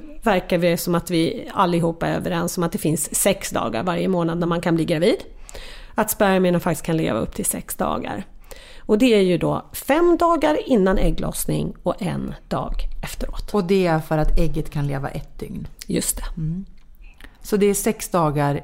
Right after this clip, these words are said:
Speaker 2: i månaden som man har det här problemet?
Speaker 1: Ja, sex dagar
Speaker 2: Eller
Speaker 1: i månaden.
Speaker 2: möjligheten.
Speaker 1: Eller möjligheten. Det är jätteviktigt att komma
Speaker 2: Mm.
Speaker 1: ihåg att det är också en möjlighet. Eh,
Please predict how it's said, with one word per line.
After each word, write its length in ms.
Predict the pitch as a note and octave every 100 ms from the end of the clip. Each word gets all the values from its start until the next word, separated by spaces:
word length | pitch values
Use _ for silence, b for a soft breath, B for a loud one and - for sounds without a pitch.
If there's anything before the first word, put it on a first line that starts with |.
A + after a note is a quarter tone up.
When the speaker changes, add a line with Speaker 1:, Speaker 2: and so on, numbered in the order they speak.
| -
Speaker 2:
i 80 |
månaden 460 | D#3+ D3+ D3 C#3+ C#3+
som 140 | C#3+
man 120 | C#3+ C#3+
har 160 | D3
det 60 | C#3+
här 100 | C#3+
problemet? 640 | - D#3+ E3+ C#3 - - - b b b b -
Speaker 1:
Ja, 440 | F#3 G#3+ D4+ - - - A3+ G#3+ - -
sex 360 | - D4+ -
dagar 260 | A#3+ G3+ G#3+
Speaker 2:
Eller 100 | G3+
Speaker 1:
i 40 |
månaden. 200 | F#3+ F3+ E3
Speaker 2:
möjligheten. 460 | E3 E3 E3 D#3 D#3
Speaker 1:
Eller 220 | - B3 C4+
möjligheten. 1000 | C4 A3 G3 D#3+ E3+ D#3 - C#3+ - F#3+ - -
Det 100 | B3
är 120 | C#4
jätteviktigt 680 | B3+ B3+ - F#3 F3 - D#3
att 60 |
komma 160 | E3 E3+
Speaker 2:
Mm. 100 | F#3+
Speaker 1:
ihåg 100 | G#3
att 140 | F3 -
det 100 | E3
är 60 |
också 200 | - -
en 100 | D3
möjlighet. 380 | - - - A3 B B B B B -
Eh, 540 | G#3+ G#3 G3+ F#3+ F3+